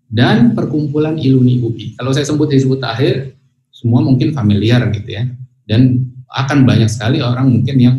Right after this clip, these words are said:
"Oh ya, setuju itu dibubarkan," dan seterusnya. Tapi ketika saya sebut bahwa ada satu lagi loh yang di-, juga sebenarnya dibubarkan, eh, dampak dari Perpu dua ribu tujuh belas, yaitu Perkumpulan Iluni U I. Eh, ini nggak terlalu banyak dapat sorotan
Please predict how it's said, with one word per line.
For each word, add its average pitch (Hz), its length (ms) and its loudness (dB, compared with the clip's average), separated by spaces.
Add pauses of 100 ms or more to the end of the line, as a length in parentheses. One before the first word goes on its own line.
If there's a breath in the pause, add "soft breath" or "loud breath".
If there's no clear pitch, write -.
"Oh 175 220 -4
ya, - 100 -8
setuju 185 540 -6
itu 170 180 -2
dibubarkan," 139 640 0
dan 110 100 0
seterusnya. - 600 -16 (580)
Tapi 262 220 0
ketika 202 260 2
saya 196 160 2
sebut 208 240 4
bahwa - 240 2
ada - 80 0
satu - 240 0
lagi 139 320 4
loh 117 80 4
yang 135 160 2
di-, 120 240 4 (240)
juga 131 220 2
sebenarnya 117 420 0
dibubarkan, 107 720 -2 (380)
eh, 104 420 0
dampak 104 380 -2
dari 104 180 -2
Perpu 104 220 -6
dua 104 100 2
ribu 101 160 4
tujuh 123 160 0
belas, - 160 -8
yaitu - 220 -8
Perkumpulan 180 580 -8
Iluni 160 460 -4
U - 100 -16
I. 104 240 -16 (920)
Eh, 123 460 0
ini - 240 4
nggak 113 160 2
terlalu 113 260 0
banyak 113 240 0
dapat 110 300 -4
sorotan 107 640 -4